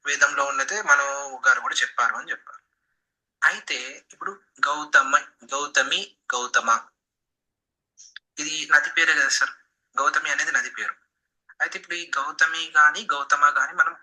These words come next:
మనుషులు పెట్టుకోకూడదు. అయితే గౌతమ మహర్షి గారికి ఇది నది పేరని పెట్టుకోరాదని వారికి తెలియదా? ఓకే, వారికి తెలియకపోయినా కూడా వారు ఎవరి దగ్గర అయితే వేద విద్యలు నేర్చుకున్నారో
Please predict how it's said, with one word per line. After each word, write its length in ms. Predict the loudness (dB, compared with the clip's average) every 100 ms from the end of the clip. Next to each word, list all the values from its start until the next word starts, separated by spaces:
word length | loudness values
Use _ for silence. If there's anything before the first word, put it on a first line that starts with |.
| -2
మనుషులు 280 | 0 -2
పెట్టుకోకూడదు. 680 | 0 -2 -2 -6 -10 -10 -16 _ _ _ _ _ -10
అయితే 480 | -10 -10 -12 -14 _
గౌతమ 420 | -4 0 2 2 4
మహర్షి 460 | 6 6 4 -2
గారికి 440 | 0 0 0 -10 -16
ఇది 400 | -16 _ _ -8
నది 240 | -4 -2 -4
పేరని 540 | -6 -2 -2 -4 -12 _ -6
పెట్టుకోరాదని 840 | -6 -4 2 6 6 4 -2 -8 -12 _ _
వారికి 260 | 2 2 -2
తెలియదా? 500 | -12 -12 -10 -4 -4 -6 _ _ _ -10
ఓకే, 280 | -8 -8 -14 -18 _ -4
వారికి 420 | 0 0 -2 -8
తెలియకపోయినా 760 | -8 -4 -2 -4 4 6 8
కూడా 360 | 6 4 2 2 -2 -16 -18 -2 6
వారు 240 | 8 8
ఎవరి 260 | 6 0 2
దగ్గర 280 | 2 2
అయితే 280 | 0 0 -4
వేద 240 | -4 -6 -6
విద్యలు 360 | -8 -4 -2
నేర్చుకున్నారో 580 | -2 0 0 2 0 2